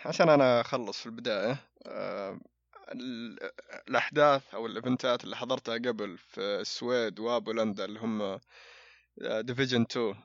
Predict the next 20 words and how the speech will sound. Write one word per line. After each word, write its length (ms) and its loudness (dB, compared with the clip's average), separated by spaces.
إضافة، 560 0
آه، 560 -6
زعماء 440 6
نيويورك 720 2
أو، 500 -2
آه، 320 -10
warlords 600 0
أوف 180 -10
نيويورك، 520 2
والحدث 460 -6
الثاني 380 4
في 40 -20
بولندا 320 4
كان 240 2
أوترايدرز. 640 -2
فالحين 560 4
أنا 140 10
أقدر 200 0
أتكلم 380 0
عنهم. 260 4